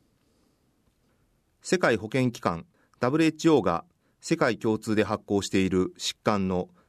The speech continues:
診断群分類である国際疾病分類、アイシーディーを二千十八年に改定した際に、慢性に続く痛みを疾患の一つとして位置づけることにしました。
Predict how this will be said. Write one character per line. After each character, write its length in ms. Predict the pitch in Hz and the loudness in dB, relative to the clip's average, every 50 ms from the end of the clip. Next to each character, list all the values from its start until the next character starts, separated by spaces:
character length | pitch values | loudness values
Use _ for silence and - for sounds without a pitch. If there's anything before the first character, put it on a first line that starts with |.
| _ - | _ -12
診 280 | - - 135 143 151 | -8 -4 -2 0 2
断 240 | 151 147 147 151 139 | 2 2 0 0 -2
群 260 | 131 139 143 139 131 | -2 -2 -2 -2 0
分 220 | 127 135 131 123 104 | 0 2 2 4 4
類 160 | 101 87 78 | 2 2 2
で 80 | 85 | 2
あ 60 | 85 87 | 0 0
る 180 | 87 82 - - _ _ _ _ _ _ _ _ - | 0 -2 -4 -10 _ _ _ _ _ _ _ _ -6
国 160 | - 123 - | -6 -6 -2
際 200 | - 151 143 147 | 0 0 0 0
疾 180 | 143 - - - _ | 0 -4 -8 -6 _
病 160 | 143 135 131 | 2 2 4
分 260 | 117 123 117 107 92 85 | 4 2 2 2 2 0
類、 200 | 80 76 - - - _ _ _ _ _ | 0 -2 -6 -10 -16 _ _ _ _ _
ア 140 | - - 131 147 | -4 -2 -2 -2
イ 60 | 151 | -2
シ 220 | 151 - 160 156 | -4 -4 -2 -2
ー 20 | 143 | 0
デ 100 | 156 151 | 2 2
ィ 80 | 127 | 4
ー 100 | 101 87 | 4 4
を 140 | - - - _ _ _ _ _ _ _ | 2 0 -6 _ _ _ _ _ _ _
二 100 | 117 120 | -6 -2
千 240 | - 185 185 170 139 | 0 2 2 2 4
十 200 | 127 139 143 139 | 4 4 2 2
八 200 | 127 135 - 127 | 2 0 0 2
年 140 | 110 98 95 | 4 4 4
に 120 | 90 87 | 2 2
改 200 | - 104 101 82 | 0 -2 -2 -2
定 180 | - 98 95 90 | 0 -2 -2 -2
し 60 | - | -2
た 80 | 95 87 | -4 -4
際 220 | - 92 87 80 | -2 -2 -2 -2
に、 220 | 78 78 80 - - _ _ _ _ _ _ _ _ _ _ _ - 131 | -4 -6 -10 -12 -16 _ _ _ _ _ _ _ _ _ _ _ -4 -2
慢 200 | 139 156 165 165 | -2 -2 -2 0
性 180 | - 160 156 | 0 0 0
に 60 | 156 | 0
続 220 | 151 156 151 143 143 | -2 -4 -4 -4 -2
く 100 | - 139 | 0 0
痛 180 | 127 131 123 | 2 2 2
み 140 | 120 117 110 | 2 4 4
を 180 | 110 101 - - _ - | 2 2 0 -2 _ -12
疾 200 | - - 135 - _ | -10 -10 -10 -8 _
患 240 | - 151 151 151 147 | -2 -2 0 0 -2
の 60 | 143 | -2
一 180 | 135 - 156 151 | -2 -2 -2 -2
つ 140 | 151 - | -2 -2
と 80 | - 135 | -4 -4
し 100 | - - | -2 0
て 220 | - 160 156 - - | 2 2 2 2 -2
位 40 | - | -6
置 120 | - 117 | -10 -8
づ 100 | 107 104 | -8 -4
け 100 | - 120 | 0 0
る 60 | 101 90 | 0 0
こ 100 | - 92 | 0 0
と 80 | 110 | 0
に 100 | 131 175 | 0 0
し 80 | - 127 | 0 0
ま 100 | 95 87 | -2 -2
し 80 | - | -2
た。 180 | - 82 78 | -6 -8 -8